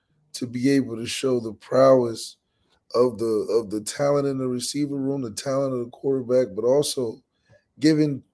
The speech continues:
defenses even more fits than it would be, uh, just running and play action. I think having that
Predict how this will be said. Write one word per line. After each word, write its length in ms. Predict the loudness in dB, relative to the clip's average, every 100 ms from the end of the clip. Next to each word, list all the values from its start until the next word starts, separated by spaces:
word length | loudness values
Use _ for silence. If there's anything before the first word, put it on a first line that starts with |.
| -12
defenses 800 | -6 -4 -2 -2 -2 -4 -6 -8 -18 -14
even 340 | -8 -2 0 0
more 300 | 2 0 0
fits 600 | -2 -2 -2 -4 -14 -16 _ _ _ -6
than 160 | -2 -2
it 100 | -2
would 320 | -2 -2 -2
be, 360 | -4 -4 -8 -14 _ _ _ _
uh, 300 | -6 -4 -4 -6
just 360 | 2 4 4 2
running 360 | 0 0 -2
and 120 | -4 -6
play 240 | -2 0
action. 500 | 2 0 -2 -12 -16 _ _ _ _ _ -4
I 60 | -4
think 280 | -4 -8
having 380 | -2 -2 0 -2
that 300 | -2 -4 -6